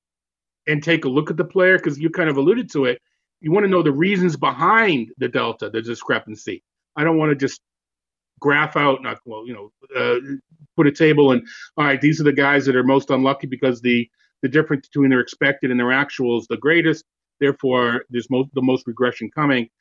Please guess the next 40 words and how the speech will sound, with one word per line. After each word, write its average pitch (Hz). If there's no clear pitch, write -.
I 139
think 143
you 127
need 147
to 135
try 143
to 139
do 123
a -
little 196
bit 185
of 131
work 113
as 135
to 135
what 135
the 135
cause 151
of 127
the 117
discrepancy 131
is 185
and 139
then 135
make 131
a 131
judgment 120
call 120
as 123
to 131
will 131
it 127
correct, 127
how 123
much 123
will 117
it 117
correct, 113
et 117
cetera. 120